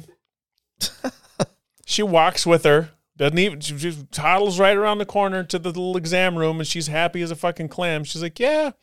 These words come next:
she's got a pretty good knot on her head. Just watch her. You know, she feels like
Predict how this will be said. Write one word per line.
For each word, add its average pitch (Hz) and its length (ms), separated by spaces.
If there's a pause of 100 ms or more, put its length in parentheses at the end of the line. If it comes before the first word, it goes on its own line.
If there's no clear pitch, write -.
(280)
she's - 220
got 220 140
a 202 40
pretty 196 220
good 190 140
knot 170 220
on 170 100
her 170 120
head. 165 320
Just 170 180
watch 143 300
her. 151 400
You 151 100
know, 139 200
she 139 180
feels 156 280
like 151 200